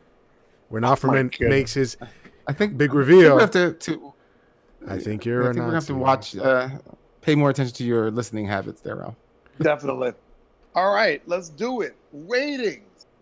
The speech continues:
Speaker 2: for the Hunters. I'm very curious because you wanted us to do this,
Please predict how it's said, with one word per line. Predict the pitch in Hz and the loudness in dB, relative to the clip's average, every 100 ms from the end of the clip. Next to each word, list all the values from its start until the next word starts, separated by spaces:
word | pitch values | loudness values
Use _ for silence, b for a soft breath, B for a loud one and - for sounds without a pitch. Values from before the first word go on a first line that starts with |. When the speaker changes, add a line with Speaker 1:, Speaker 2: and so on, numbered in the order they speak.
| _ _ | _ _
Speaker 2:
for | 208 | -14
the | 214 208 | -12 -10
Hunters. | 233 233 - 135 101 - _ _ _ _ _ _ _ _ _ _ 113 | -10 -12 -12 -12 -14 -20 _ _ _ _ _ _ _ _ _ _ -20
I'm | 110 120 | -14 -6
very | 185 180 | -4 -4
curious | 185 175 170 | -4 -6 -6
because | 120 107 147 | -8 -10 -10
you | |
wanted | 143 151 147 | -6 -6 -8
us | 151 143 | -14 -12
to | |
do | 170 | -10
this, | 185 190 | -10 -10